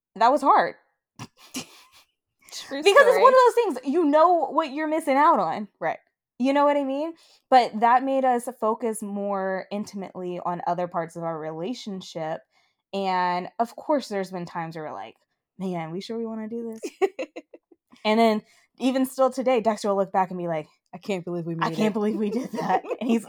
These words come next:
Speaker 1: and then, like, people will, you know, he'll joke around because we've had people come to us and say, like, "I don't know how y'all did that. Like, I would love people to do that. Like, you know, once I get in a relationship, I would love to be celibate,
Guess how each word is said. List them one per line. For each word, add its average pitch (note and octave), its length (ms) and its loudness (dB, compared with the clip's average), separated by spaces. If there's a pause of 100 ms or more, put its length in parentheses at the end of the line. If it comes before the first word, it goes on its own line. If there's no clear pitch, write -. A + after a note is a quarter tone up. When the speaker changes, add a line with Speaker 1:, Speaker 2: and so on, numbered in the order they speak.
(100)
Speaker 1:
and C4+ 140 6
then, C#4 120 2
like, A#3+ 200 0
people C#4+ 360 0
will, A#3+ 280 4
you C#4+ 120 -2
know, A3 120 4 (440)
he'll E4 120 2
joke C4 280 4
around G#3 320 2
because G3+ 320 -8 (320)
we've G#3 180 -10
had A3 220 -2
people F3 260 -12
come E3+ 240 -8
to E3+ 160 -6
us E3 160 -8
and E3 100 -12
say, E3 160 -12
like, D#3 180 -10 (520)
"I F#3+ 40 -10
don't G3+ 120 -4
know F#3+ 60 -6
how F#3 140 -8
y'all D#3+ 140 -4
did G#3 220 -8
that. G3 200 0
Like, F3 180 -4
I F3+ 60 0
would F3+ 140 -2
love F#3+ 200 -2
people F#3+ 160 -10
to F#3 60 -6
do F#3 180 -6
that. F3+ 160 0
Like, E3 240 -6
you F3 60 -14
know, D#3+ 100 -10
once E3+ 220 -6
I E3 60 -4
get F#3 200 -8
in E3+ 80 -12
a F#3+ 80 -10
relationship, F#3 540 -8
I E3+ 80 -4
would F#3 100 -10
love F3 200 -4
to F3 60 -20
be E3+ 120 -12
celibate, F#3+ 580 -4